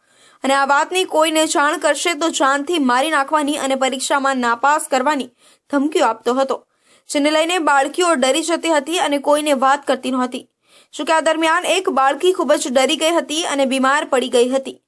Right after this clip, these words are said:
જે શાળાએ ન જતા તેના વાલીએ તેને પૂછતા તેણે સઘળી હકીકત પોતાના પિતા આગળ વર્ણવી હતી. બાળકીએ પોતાના પિતા આગળ શાળાએ ન જવાનું કારણ જણાવતા કહ્યું હતું કે "પપ્પા સાહેબ મારી સાથે ગંદી હરકતો કરે છે,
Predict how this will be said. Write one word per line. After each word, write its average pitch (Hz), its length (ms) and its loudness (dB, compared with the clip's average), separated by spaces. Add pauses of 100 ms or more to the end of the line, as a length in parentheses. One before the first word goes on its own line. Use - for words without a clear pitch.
(400)
જે 302 100 -6
શાળાએ 311 420 2
ન 294 120 0 (120)
જતા 320 400 0
તેના 294 300 0
વાલીએ 294 480 2
તેને 285 300 0
પૂછતા 320 480 -2
તેણે 311 220 0
સઘળી 302 400 0
હકીકત 294 500 -2
પોતાના 269 360 -2
પિતા 269 300 0
આગળ 262 340 2
વર્ણવી 240 440 -2
હતી. 247 280 -6 (580)
બાળકીએ 277 460 2
પોતાના 339 340 0
પિતા 330 300 0
આગળ 320 280 2
શાળાએ 294 440 2
ન 262 120 2 (100)
જવાનું 311 400 2
કારણ 285 400 2
જણાવતા 277 580 0
કહ્યું 294 380 2
હતું 269 220 -2 (420)
કે 294 80 2
"પપ્પા 311 380 2 (140)
સાહેબ 330 520 0
મારી 277 280 2
સાથે 349 320 -2
ગંદી 254 340 0
હરકતો 277 440 0
કરે 240 240 0
છે, 277 180 0